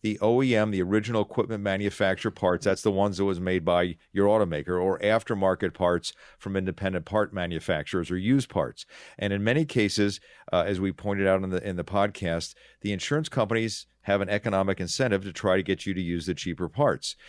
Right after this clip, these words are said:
They're not always bad. Uh, if the parts have been certified by this group called kappa,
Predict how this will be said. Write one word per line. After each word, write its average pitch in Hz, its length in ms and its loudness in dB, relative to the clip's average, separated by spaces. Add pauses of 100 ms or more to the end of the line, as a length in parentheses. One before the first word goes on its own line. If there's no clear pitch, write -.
(280)
They're 123 140 2
not 131 340 2
always 131 460 4
bad. 110 440 2 (240)
Uh, 104 260 4
if 113 180 -2
the 110 80 2
parts 127 320 0
have 127 100 2
been 113 120 -2
certified 110 680 2
by 98 160 4
this 92 200 0
group 107 240 0
called 90 260 0
kappa, 143 500 0